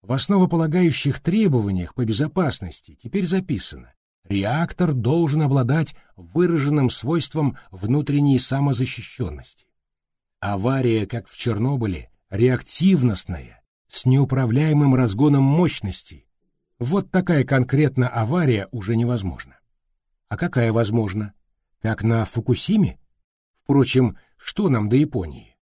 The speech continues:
Умение делать огромную государственную работу, такую, какой были индустриализация и победа в Великой Отечественной войне, атомные проекты, ликвидация последствий Чернобыльской аварии, у нас фактически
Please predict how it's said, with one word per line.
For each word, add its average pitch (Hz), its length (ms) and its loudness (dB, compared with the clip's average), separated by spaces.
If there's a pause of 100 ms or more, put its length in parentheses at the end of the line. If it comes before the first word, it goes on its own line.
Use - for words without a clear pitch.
(380)
Умение 147 580 2
делать 147 420 0
огромную 127 680 2
государственную 113 880 -2
работу, 107 580 -4 (400)
такую, 139 640 0 (220)
какой 135 320 0
были 135 480 2 (240)
индустриализация 127 1160 2
и 120 160 -6
победа 123 500 -2
в 90 220 -10
Великой 131 360 0
Отечественной 120 720 0
войне, 113 600 2 (260)
атомные 151 600 2
проекты, 127 580 2
ликвидация 117 640 -2
последствий 123 560 -4
Чернобыльской 113 680 -2
аварии, 120 500 0 (420)
у 123 100 2
нас 127 240 2
фактически 117 840 -2